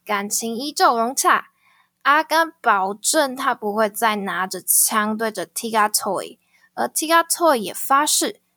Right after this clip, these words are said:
他会保护阿甘和他的家人，算是 happy ending。我觉得这个故事最吸引我的点啦，就是男生怀孕，我觉得很特别。之前我在经痛的时候，我就跟男友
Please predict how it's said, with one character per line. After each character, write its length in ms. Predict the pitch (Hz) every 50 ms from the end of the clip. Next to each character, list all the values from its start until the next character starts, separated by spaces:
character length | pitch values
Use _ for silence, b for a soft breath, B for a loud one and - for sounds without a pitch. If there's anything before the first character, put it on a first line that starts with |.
| _ _ _
他 160 | - 214 226
会 160 | 254 285 254
保 320 | - - - 175 - -
护 440 | - - - 302 311 262 - - - _ _ _ _
阿 160 | 233 247 262
甘 320 | - 254 262 269 277 285 - _ _
和 200 | - - 214 190
他 160 | - - 185
的 120 | 180 160 156
家 280 | - - 190 202 214
人， 220 | 202 156 156 226 226 - _ _ _ _ _ _
算 280 | - - 233 226 220
是 560 | 220 - 233 226 226 220 214 208 208 202 202 202
happy 500 | - - - 220 226 220 - 220 220 220
ending。 400 | 226 233 240 220 240 - - 233 _ _ _ _ _ _ _ _ _ _ _ _ _ _ _ _ _ _ _ _
我 100 | - 247
觉 80 | 233 320
得 160 | 370 370 359
这 120 | 339 370
个 100 | 381 330
故 220 | 359 - 381 339 311
事 200 | - 330 320 254
最 200 | - 302 285 262
吸 220 | 254 - 254 254
引 100 | 240 226 196
我 80 | 175
的 80 | 196 208
点 260 | 214 - 208 170 160
啦， 220 | 165 165 165 180
就 140 | 202 220 233
是 440 | 220 233 226 226 220 220 220 220 202 - - _ _
男 240 | - 226 202 208 220
生 260 | 214 - 240 233 226
怀 300 | 226 - - 190 170 180
孕， 260 | 196 220 180 - 240 - _ _ _ _ _
我 60 | 214
觉 160 | 214 226 233
得 220 | 226 240 240 233 226
很 260 | - - 214 156 -
特 240 | - - 240 214 -
别。 320 | - - 208 - - _ _ _ _ _
之 160 | - - 349 339
前 260 | - 311 254 240 233
我 60 | 226
在 560 | 214 226 233 240 240 240 233 233 233 220 220 - _ _ _ _ _ _ _
经 320 | - - - 247 254 262
痛 240 | 262 285 302 247 214
的 120 | 196 196
时 220 | 196 - - 170 175
候， 260 | 220 226 220 208 170 151
我 80 | 180
就 160 | 190 - 208 202
跟 300 | - 185 185 180 185 185
男 180 | 175 180 190
友 200 | 196 180 123 -